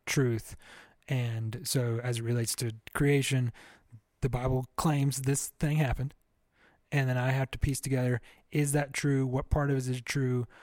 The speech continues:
How, how do I interpret this correctly? How does it correspond to reality?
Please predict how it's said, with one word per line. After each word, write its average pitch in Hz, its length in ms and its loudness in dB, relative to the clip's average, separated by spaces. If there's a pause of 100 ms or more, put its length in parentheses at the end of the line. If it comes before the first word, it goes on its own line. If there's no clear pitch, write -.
(2250)
How, 135 300 -2
how 139 140 0
do 135 100 2
I 127 60 2
interpret 123 540 -2
this 131 140 -2
correctly? 139 800 -2
How 131 120 -6
does 123 120 -6
it 127 60 -12
correspond 123 440 -4
to 117 40 -4
reality? 107 400 -6